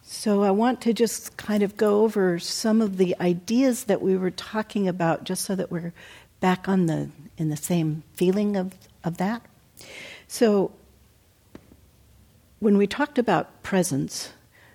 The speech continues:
we said there were two aspects to presence. One was the showing up part, where you show up in the room.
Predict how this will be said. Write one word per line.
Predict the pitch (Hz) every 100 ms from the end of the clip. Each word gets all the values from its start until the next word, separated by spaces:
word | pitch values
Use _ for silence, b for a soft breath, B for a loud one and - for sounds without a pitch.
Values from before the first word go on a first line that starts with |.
| b
we | 190
said | - 196
there | 196
were | 185 180 - _
two | - - 226
aspects | 190 196 - 160 - -
to | -
presence. | - 131 - - -
One | 196 226
was | 202 -
the | 156
showing | - - 180 165 165
up | 175 -
part, | 131 139 - - _ _ b b b b b
where | 180
you | 160
show | 160 - 180
up | 170 -
in | 160
the | 156
room. | 147 147 123 160